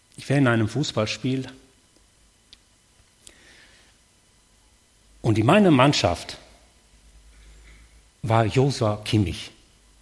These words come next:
Wer ihn nicht kennt, es ist ein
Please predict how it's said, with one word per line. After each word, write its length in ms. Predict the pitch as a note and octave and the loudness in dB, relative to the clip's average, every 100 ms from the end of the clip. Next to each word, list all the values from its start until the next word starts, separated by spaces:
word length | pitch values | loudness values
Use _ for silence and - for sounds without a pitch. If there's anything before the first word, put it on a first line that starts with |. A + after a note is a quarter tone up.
| _ _ _ - _ _ _ - _ _ _ _ - - - _ - - | _ _ _ -20 _ _ _ -20 _ _ _ _ -20 -20 -20 _ -18 -2
Wer 220 | A#2+ A#2+ | 2 4
ihn 100 | G#2 | 4
nicht 180 | G2 - | 0 0
kennt, 400 | D3+ E3+ F3 - - - _ _ _ _ | 2 2 2 -8 -20 -20 _ _ _ _
es 160 | B2 G#2+ | -8 -6
ist 180 | A#2 F#2+ | -6 -6
ein 220 | F2+ | -8